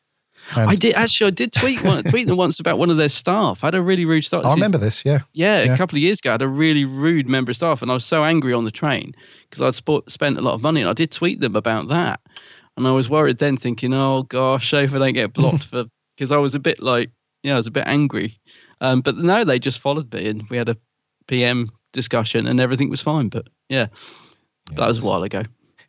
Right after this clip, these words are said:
Speaker 1: Depends who's running the Twitter account, I suppose.
Speaker 2: Yeah.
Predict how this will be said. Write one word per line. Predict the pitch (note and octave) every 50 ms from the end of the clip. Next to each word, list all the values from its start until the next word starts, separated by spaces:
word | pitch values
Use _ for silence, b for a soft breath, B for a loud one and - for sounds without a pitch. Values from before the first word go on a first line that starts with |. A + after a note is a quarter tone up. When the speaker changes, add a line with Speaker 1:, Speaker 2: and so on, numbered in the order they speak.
| _
Speaker 1:
Depends | _ _ - D3 D3 B2 G2+
who's | A#2 G#2 G#2
running | A#2+ A2+ G#2+ G#2+ G2+ G2+
the | G2 G2
Twitter | F#2+ - - G#2+ F#2+ - - F#2+
account, | F2 - G2 F#2+ G2
I | G#2+
suppose. | G2+ - G#2+ - F#2+ F#2+ G2 G2+ - - _ _ _ _ _ _ _ _ -
Speaker 2:
Yeah. | C#3 C#3 D#3 - C#3 A#2